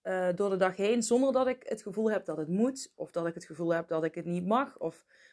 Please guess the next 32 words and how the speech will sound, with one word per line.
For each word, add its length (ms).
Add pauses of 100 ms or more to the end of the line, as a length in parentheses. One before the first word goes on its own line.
maar 120
ik 100
doe 120
het 100
omdat 240
ik 80
het 100
wil. 420
En, 200
eh, 220 (200)
dat 200
voelt 220
heel 140
fijn. 280
Ik 120
zag 220
nou 140
net 280
twee 200
twee 440 (120)
twee, 460 (420)
eh, 220 (140)
op 280
mijn, 320
eh, 120
videoopname 560
staan, 240
dus 140
dat 180
ga 100
ik 140
daar, 160